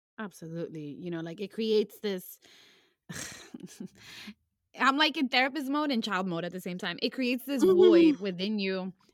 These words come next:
Speaker 1: and you're, you have to reconcile that void, right? Like, as an individual, when in, in reality, this person that you're looking towards, that you wanna, that you do love and that you genuinely want to put your trust in, but then they keep breaking it,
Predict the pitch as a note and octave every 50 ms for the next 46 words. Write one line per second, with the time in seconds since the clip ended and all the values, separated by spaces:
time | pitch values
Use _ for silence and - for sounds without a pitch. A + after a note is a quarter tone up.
0 | _ _ _ - G#3+ A3 A3 A3 G#3+ G#3 F#3+ G3+ A3+ A#3 - A3 A3 A#3 A3+ B3+
1 | - - A#3+ G3 G#3 C#4 D4 - G#4+ F4+ C#4 - A3 F#3+ F3 F3+ F3 C#3+ E3+ E3+
2 | E3+ D3+ A#2 A2 - - _ _ _ _ _ _ _ _ _ _ - E3+ F3 F3+
3 | F3+ F3+ - - F#3+ G#3 G3+ F#3+ G3+ G3+ G3+ G3 F#3+ F#3 F#3 A#3 C4 A3 G3+ G#3+
4 | F3+ F3+ F#3 F#3 _ _ _ _ _ _ _ - F3+ G3+ A3 G#3+ G#3+ G#3+ - -
5 | A3+ A3 G#3+ F#3+ - _ - - G#3+ G#3 G#3 G#3 G#3 G#3+ A#3+ B3+ B3+ A#3+ G#3 G#3
6 | G#3 G3 F#3 G#3 G3+ - - - A#3+ A#3+ C4 - B3+ G#3+ G#3 G3+ F#3+ G3 F3 F#3
7 | G#3 B3 - C#4 B3 A#3 - - F#3 F#3 F#3 F3+ - F#3 F3+ F3 F3+ F3+ F3+ F3+
8 | F3+ - - F#3+ F#3 F#3+ F#3+ F#3+ D#3+ D3+ B3+ D4 C#4 A#3 A3 G#3 G#3 G3 - -
9 | F3+ F3 F3+ E3+ - - F#3 F3 G3 G3 E3+ - - G3+ A#3+ C4 C#4 C4+ A3+ G#3
10 | F#3+ F#3 E3 D#3 F3+ G#3 A3+ - - - A3 G3 _ - A3+ G#3 - F3 E3+ E3
11 | - - A3+ A#3 B3 - - - G3 F#3 F3 - F3 - F3+ F3 F3 F3 - -
12 | - E3+ - - F3+ F#3+ A#3+ - - A3+ F3+ E3+ E3+ D3+ -